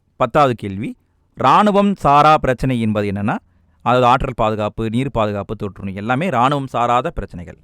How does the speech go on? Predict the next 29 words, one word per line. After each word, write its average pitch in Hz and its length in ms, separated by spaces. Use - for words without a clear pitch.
அடுத்தது 110 380
கோடிட்ட 120 340
இடங்களை 104 220
நிரப்புக. 95 300
முதல் 120 180
கேள்வி, 101 320
இந்தியா 180 300
தனது 135 440
அணு 131 280
சோதனையை 127 640
நடத்திய 117 360
இடம். 104 200
முதல் 135 280
அணு 131 240
சோதனை 127 360
அப்படின்னா 107 340
பொக்ரான்ல 123 440
ஆயிரத்தி 123 260
தொள்ளாயிரத்தி 110 240
எழுவத்தி 117 220
நாலுல 101 180
பண்ணியிருப்பாங்க. 87 440
அடுத்து 127 220
இரண்டாவது 156 320
கேள்வி, 113 300
தற்பொழுது 202 420
இந்திய 165 360
வெளியுறவு 143 260
கொள்கையானது 113 600